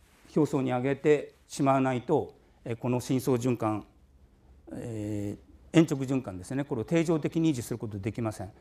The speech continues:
で、どうして上に上げてるのかというところに、実はここに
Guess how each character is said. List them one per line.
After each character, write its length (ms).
で、 100
ど 180
う 60
し 80
て 480
上 180
に 80
上 120
げ 100
て 100
る 80
の 120
か 100
と 100
い 100
う 60
と 120
こ 140
ろ 100
に、 300
実 200
は 100
こ 120
こ 100
に 200